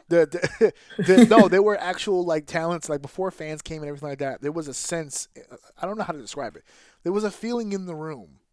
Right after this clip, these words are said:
Now, mind you, this is the same company that brought in guys like Rob Van Dam, Ric Flair. Like, they've brought in stars before.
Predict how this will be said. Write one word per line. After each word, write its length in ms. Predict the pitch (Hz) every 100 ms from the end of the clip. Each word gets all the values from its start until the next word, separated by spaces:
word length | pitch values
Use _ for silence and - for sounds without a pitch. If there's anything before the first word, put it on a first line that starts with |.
| _ _ _ _ _ _ _
Now, 120 | 151 165
mind 220 | 247 190
you, 60 |
this 160 | 151 185
is 60 | 175
the 60 |
same 200 | 165 196
company 300 | 185 190 175
that 160 | 151 147
brought 220 | 151 156
in 100 | 156
guys 240 | 151 143 131
like 120 | 117
Rob 220 | 123 107
Van 160 | 98 104
Dam, 340 | 151 175 165
Ric 160 | 95 -
Flair. 400 | 160 156 151 151
Like, 160 | 123 151
they've 200 | 180 160
brought 160 | 180
in 120 | 165
stars 280 | 143 151 151
before. 420 | 127 - 139 104